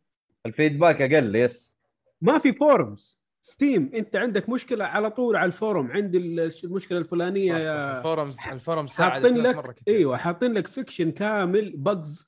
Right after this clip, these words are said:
Speaker 2: and،
Speaker 3: صح.
Speaker 2: آه، reports.
Speaker 3: صح،
Speaker 2: حط
Speaker 3: صح،
Speaker 2: فيها
Speaker 3: صح.
Speaker 2: اللي تبغاه. إيبك إيش تسوي؟ ما في عندك شيء. روح ريدت ولا روح مدري فين، دور لك.
Speaker 3: ديسكورد، مدري إيه، صح،
Speaker 2: أيوة،
Speaker 3: صح.
Speaker 2: كلام فاضي.
Speaker 3: صح،
Speaker 2: سواها
Speaker 3: أنا أتفق
Speaker 2: مين؟
Speaker 3: معك.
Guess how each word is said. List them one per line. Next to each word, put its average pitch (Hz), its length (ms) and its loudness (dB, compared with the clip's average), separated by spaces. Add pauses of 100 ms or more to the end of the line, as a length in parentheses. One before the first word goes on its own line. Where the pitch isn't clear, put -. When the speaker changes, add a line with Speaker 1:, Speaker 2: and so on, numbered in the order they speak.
(380)
Speaker 2:
and، 151 380 -4
Speaker 3:
صح. 139 100 0
Speaker 2:
آه، 127 380 -4
reports. 139 600 -6 (140)
Speaker 3:
صح، 135 300 -12
Speaker 2:
حط 220 200 -2
Speaker 3:
صح، 214 60 -12
Speaker 2:
فيها 214 180 -2
Speaker 3:
صح. 170 60 2
Speaker 2:
اللي 165 160 2
تبغاه. 123 400 -8 (580)
إيبك 247 240 4
إيش - 140 2
تسوي؟ 165 360 2 (160)
ما 285 100 2
في 156 100 -2
عندك 143 240 2
شيء. - 200 -18 (340)
روح 185 180 2
ريدت 175 480 0 (380)
ولا 139 220 -4
روح 170 200 -2
مدري 139 220 -2
فين، 180 340 -4
دور 143 280 2
لك. 113 80 -8
Speaker 3:
ديسكورد، 160 680 -4
مدري 123 300 -14
إيه، 135 280 -12
صح، 127 180 -14
Speaker 2:
أيوة، 185 240 -2
Speaker 3:
صح. 135 60 -12
Speaker 2:
كلام 220 260 -6
فاضي. 92 260 -12
Speaker 3:
صح، - 60 -20 (720)
Speaker 2:
سواها 202 320 4
Speaker 3:
أنا 196 120 4
أتفق 190 40 2
Speaker 2:
مين؟ 202 300 4
Speaker 3:
معك. 117 360 -18